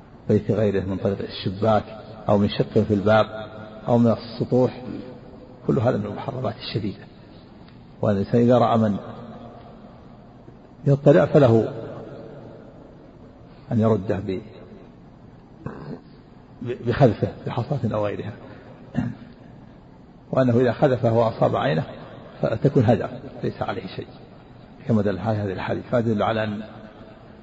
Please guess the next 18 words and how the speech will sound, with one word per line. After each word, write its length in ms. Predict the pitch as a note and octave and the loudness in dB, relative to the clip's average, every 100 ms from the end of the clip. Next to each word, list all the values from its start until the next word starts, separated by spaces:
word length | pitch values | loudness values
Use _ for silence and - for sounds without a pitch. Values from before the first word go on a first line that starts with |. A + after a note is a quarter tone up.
| - - - - | -20 -20 -12 -6
أن 80 | G2 | -6
الإنسان 440 | G2+ - B2 A2+ - - - - - - - - - - A#2 - - - - - - - | -6 2 2 2 -4 -16 -18 -20 -20 -20 -20 -20 -20 -16 -16 -16 -20 -20 -20 -20 -20 -12
محترم 380 | - - C3 G#2+ - - - | -10 0 2 2 -2 -14 -4
في 100 | G#2+ | 2
بيته، 340 | G#2+ F#2+ A2 - - - - - - - - - - - - - - - | 2 2 -4 -12 -16 -18 -18 -20 -20 -20 -20 -20 -20 -20 -20 -20 -18 -4
ليس 140 | A#2 A#2+ | 0 0
لأحد 260 | A2 B2 | 0 0
أن 140 | G#2+ G2+ | -2 -2
يطلع 180 | B2 G2+ | -2 0
عليه، 220 | G2 G2 - - | 0 -4 -6 -8
ليس 180 | A#2+ - | -8 -2
لأحد 220 | B2+ A2 | -2 0
أن 320 | A2+ G#2 C3+ A#2+ | -2 -2 -2 -4
يؤذيه 340 | G#2+ G#2+ - - - - - - - - - - - - - - - - - | 0 -2 -2 -10 -18 -18 -20 -20 -20 -20 -20 -20 -20 -20 -20 -20 -20 -12 2
بالاطلاع 540 | A2 G#2+ A#2+ G#2+ G2+ - - - - - | 4 4 4 6 6 2 -12 -14 -14 -2
أو 100 | G2 | 2
يؤذيه 220 | G#2 G2 F#2+ | 4 2 -2
بالأصوات 680 | G#2+ - - - B2+ A2 | -8 -6 -6 -4 0 0